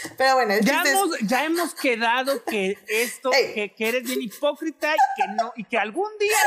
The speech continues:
Speaker 2: lograremos que admitas que
Speaker 1: No,
Speaker 2: no,
Speaker 1: no, no,
Speaker 2: que
Speaker 1: no,
Speaker 2: ves
Speaker 1: no.
Speaker 2: tráiler.
Speaker 1: Los, las pautas son claras, como diré en este momento, porque
Speaker 2: Esto no es un
Speaker 1: justamente
Speaker 2: tráiler, es un teaser.
Speaker 1: es un teaser,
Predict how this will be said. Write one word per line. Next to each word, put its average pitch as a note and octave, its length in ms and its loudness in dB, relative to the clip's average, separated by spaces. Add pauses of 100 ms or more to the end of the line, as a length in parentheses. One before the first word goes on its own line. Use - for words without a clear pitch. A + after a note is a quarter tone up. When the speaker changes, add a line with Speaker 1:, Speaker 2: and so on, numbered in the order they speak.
(100)
Speaker 2:
lograremos C4 540 -2 (280)
que A#3+ 80 -2
admitas C#4 480 -4 (160)
que A#3 100 -4
Speaker 1:
No, C4+ 240 6
Speaker 2:
no, C4 140 2
Speaker 1:
no, A3+ 60 0
no, G#3+ 80 2
Speaker 2:
que G3+ 80 2
Speaker 1:
no, G3 80 0
Speaker 2:
ves - 80 0
Speaker 1:
no. F3+ 180 -2
Speaker 2:
tráiler. D4 460 -2 (140)
Speaker 1:
Los, F#4+ 560 4
las F#4 400 2
pautas D#4+ 440 2
son A#3 280 2
claras, F#3 440 0
como E4 300 0
diré A#3 380 2
en G#3 120 0
este G3+ 280 0
momento, F#3+ 580 -2
porque F#4 400 2 (220)
Speaker 2:
Esto - 180 -4
no E4+ 100 4
es F#4 60 0
un - 60 -4
Speaker 1:
justamente D#4+ 400 2
Speaker 2:
tráiler, G3+ 240 0
es D4 160 -8
un G4 180 -4
teaser. C4+ 580 -2 (460)
Speaker 1:
es A#3 320 4
un C#4+ 200 -2
teaser, C4+ 600 2